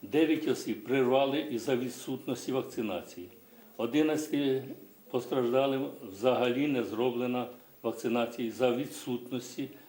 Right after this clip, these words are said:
вакцини. Це, вакцини. Це приблизно десь з середини серпня. В районі немає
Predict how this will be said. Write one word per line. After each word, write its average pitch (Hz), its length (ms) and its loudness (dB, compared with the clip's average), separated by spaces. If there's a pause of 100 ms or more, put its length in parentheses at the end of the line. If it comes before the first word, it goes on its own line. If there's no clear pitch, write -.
вакцини. 101 480 -2 (120)
Це, 147 100 -4
вакцини. 113 540 -2
Це 139 160 -4
приблизно 131 560 -2
десь 120 320 -2 (500)
з 101 260 -8
середини 123 1000 0
серпня. 107 600 0 (540)
В 120 60 -8
районі 135 440 2
немає 107 540 0